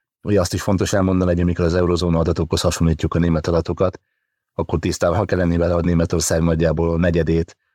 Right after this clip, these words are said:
vagy harmadát ugye időközönként változóan teszi ki az eurozóna gazdasági súlyának, tehát az eurozóna inflációjában a német infláció is kifejezetten nagy súlya, legnagyobb súlya van benne, a legnagyobb európai gazdaságról beszélünk,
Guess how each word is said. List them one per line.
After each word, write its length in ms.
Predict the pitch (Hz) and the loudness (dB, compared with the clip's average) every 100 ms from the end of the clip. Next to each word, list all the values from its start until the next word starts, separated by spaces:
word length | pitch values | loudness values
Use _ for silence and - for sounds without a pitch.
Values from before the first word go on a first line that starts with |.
| _ | _
vagy 120 | - | -6
harmadát 480 | 90 87 85 85 82 | 0 2 2 0 -2
ugye 140 | 82 | 0
időközönként 640 | 82 85 82 82 82 80 82 | 0 2 0 0 0 0 0
változóan 640 | 85 82 85 85 85 85 - _ - 85 | 2 0 0 0 0 -2 -8 _ -6 -2
teszi 220 | 85 82 | 0 0
ki 120 | - | 0
az 100 | 85 | 2
eurozóna 600 | 87 85 82 85 82 82 _ _ | 2 2 0 0 0 -2 _ _
gazdasági 560 | - 90 85 87 87 82 | -2 0 0 0 0 0
súlyának, 560 | - 95 85 87 95 | 2 0 2 0 0
tehát 240 | - 87 87 | -2 -2 0
az 340 | 85 85 85 | 0 0 0
eurozóna 420 | 87 85 80 82 | 2 2 2 2
inflációjában 600 | 85 82 85 - 87 80 | 2 0 -2 -2 -2 0
a 40 | 87 | 2
német 300 | 90 82 - | 2 0 0
infláció 480 | 82 - 78 - 80 | -2 0 -2 0 0
is 160 | 80 | 0
kifejezetten 560 | - 101 80 78 - 85 | -2 0 2 0 0 0
nagy 120 | 85 | 0
súlya, 400 | - 87 80 78 | -2 0 0 0
legnagyobb 380 | - 92 90 85 | 0 2 2 0
súlya 400 | - 95 85 82 | 0 0 2 2
van 160 | 87 85 | 2 2
benne, 240 | 85 101 | 2 0
a 200 | 95 95 | -2 -2
legnagyobb 380 | 85 85 82 80 | 0 2 0 0
európai 380 | 82 82 80 82 | 0 0 0 0
gazdaságról 520 | 85 85 - 87 87 | 0 0 0 0 0
beszélünk, 540 | 95 - 110 107 123 | -2 0 0 0 -2